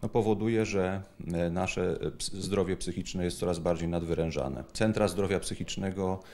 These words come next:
to jest najważniejszy sposób, można powiedzieć, w, w ostatnich latach na to, żeby, e, przeprowadzić faktyczną deinstytucjonalizację opieki psychiatrycznej, tak? Czyli zbliżyć ją do lokalnych potrzeb i warunków. Centrum to jest taka struktura, która ma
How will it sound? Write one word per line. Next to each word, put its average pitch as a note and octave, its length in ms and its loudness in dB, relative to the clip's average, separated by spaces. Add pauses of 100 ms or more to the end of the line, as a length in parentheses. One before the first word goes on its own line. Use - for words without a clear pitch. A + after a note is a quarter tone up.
to F#2 100 0
jest F2+ 380 -2
najważniejszy G2 920 2 (200)
sposób, - 640 0
można F2 240 -4
powiedzieć, F2 400 -4
w, D#2+ 280 -8
w F2+ 60 0
ostatnich F#2+ 460 0
latach F2 380 2
na F#2+ 160 2
to, - 160 -2
żeby, F2 400 0 (360)
e, - 120 -2
przeprowadzić F#2 640 0
faktyczną F#2+ 520 -2
deinstytucjonalizację E2+ 1200 0
opieki - 340 -4
psychiatrycznej, - 760 -6
tak? F2+ 220 -4
Czyli E2+ 320 -2
zbliżyć F2+ 460 -2
ją F#2+ 160 2
do F#2 100 4
lokalnych F#2 640 4
potrzeb F#2+ 460 2
i F2 60 0
warunków. D2 640 0
Centrum B2 520 2
to A2+ 100 2
jest G2+ 300 0
taka G#2 300 0
struktura, F#2 600 0
która G#2 300 0
ma G#2 320 4